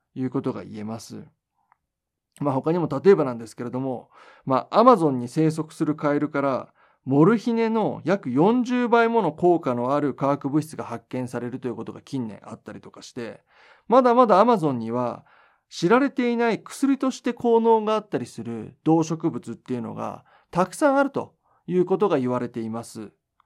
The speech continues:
まだまだアマゾンで知られていないことというのは非常に多かったりとか、で、そういったものを、えー、先住民の方々の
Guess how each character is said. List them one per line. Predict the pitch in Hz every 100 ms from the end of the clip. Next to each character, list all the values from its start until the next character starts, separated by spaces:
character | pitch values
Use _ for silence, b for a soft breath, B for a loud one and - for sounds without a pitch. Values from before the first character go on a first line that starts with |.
| _ _
ま | 196
だ | 254
ま | 233 226
だ | 170 -
ア | 208
マ | 247
ゾ | 160 139
ン | 117 -
で | 127 123 104 92
知 | - 180
ら | 254
れ | 294
て | 269
い | 254
な | 254
い | 240
こ | 226
と | 233
と | 220 139
い | 127 131
う |
の | 120
は | 117 110 104
非 | 135
常 | 147 202
に | 208 196
多 | - 180
か | 98
っ | -
た | 104
り | 104
と | 104
か、 | 120 104 - b b b
で、 | 156
そ | 247 262
う |
い | 262
っ |
た | -
も | 262 269
の | 233
を、 | 196 214 120 -
え | -
ー、 | -
先 | 175 180 180
住 | 202 190
民 | 143 120
の | 107
方 | 120 147
々 | 160 156
の | 104